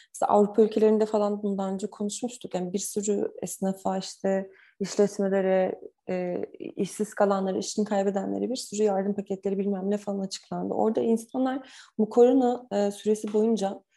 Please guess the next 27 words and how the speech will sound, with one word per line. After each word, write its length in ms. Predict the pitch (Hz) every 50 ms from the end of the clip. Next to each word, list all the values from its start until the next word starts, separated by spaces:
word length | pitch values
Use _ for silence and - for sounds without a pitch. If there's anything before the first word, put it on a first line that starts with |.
| _ _ _ _ -
neler 380 | 208 220 220 233 240 254 240
yaşadılar? 640 | 233 220 214 208 - 202 185 185 185 185 175 - 185
Yani 340 | 185 190 185 185 185 185 185
dolar, 280 | 208 208 202 202 196
euro 260 | 190 190 202 202 202
kaç 300 | 202 - 202 196 - - _
para 140 | 214 202 208
olmuş? 440 | 196 190 190 190 185 190 190 - -
Türk-, 200 | - - - _ _ _
yani 200 | 180 180 165 -
enflasyon 720 | 190 190 190 190 202 196 190 196 - - 202 196 196 185 - - _ _ _ _ _ _ -
nasıl 420 | 196 196 202 202 214 208 - -
olmuş? 560 | 208 208 202 196 190 190 196 - - - - _ - - - _ - _ _ _ _ _ - 185 180 185 196 - -
Yani 200 | 196 185 196 196
henüz 440 | 196 254 302 330 285 240 240 - -
ben 220 | 262 277 285 277 -
o 140 | 254 226 233
bahsettiğin 520 | 220 214 - - 247 233 240 - 254 254
şeyi 200 | 247 - 240 220
göremedim 460 | 196 208 202 226 220 190 170 165 165
mesela. 340 | 165 170 - - 175 170 180
Böyle 200 | 190 196 196 196
bir 160 | 214 214 226 - - - - _ _
kıvılcımını 560 | - - 226 214 233 196 202 233 233 240 247
bile 160 | 233 220 226 226
göremedim 540 | 202 202 196 208 202 180 175 - 170 170
yani. 300 | 170 165 165 165 165 165